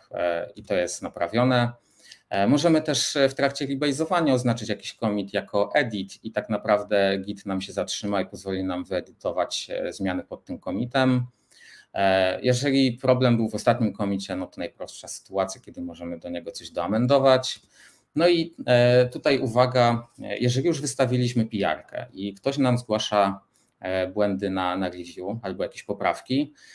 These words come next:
no to dodajemy nowe commity. Dlaczego? Dlatego, że z-, zreviewowanie tego dalej będzie dużo prostsze, kiedy ktoś nie musi czytać wszystkiego od początku, tak? Czyli będzie miał po prostu,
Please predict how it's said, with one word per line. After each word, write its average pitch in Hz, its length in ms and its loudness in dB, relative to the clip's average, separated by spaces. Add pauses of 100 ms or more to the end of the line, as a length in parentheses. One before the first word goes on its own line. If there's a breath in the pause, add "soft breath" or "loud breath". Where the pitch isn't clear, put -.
(240 loud breath)
no 131 140 4
to 165 280 6
dodajemy 143 440 6
nowe 113 220 4
commity. 85 640 -8
Dlaczego? 110 480 -2
Dlatego, 139 380 -2
że 139 420 0 (100)
z-, 117 460 -6
zreviewowanie 123 840 2
tego 110 240 -6
dalej 117 360 2
będzie 107 260 -4
dużo 117 260 -4
prostsze, 123 720 0
kiedy 107 180 -6
ktoś - 280 -10
nie 113 100 2
musi 113 240 2
czytać - 300 -6
wszystkiego 95 420 -4
od 87 80 -4
początku, - 640 -16
tak? 123 220 0
Czyli 113 180 -4
będzie 117 200 2
miał 110 140 4
po 101 60 -12
prostu, 104 460 -6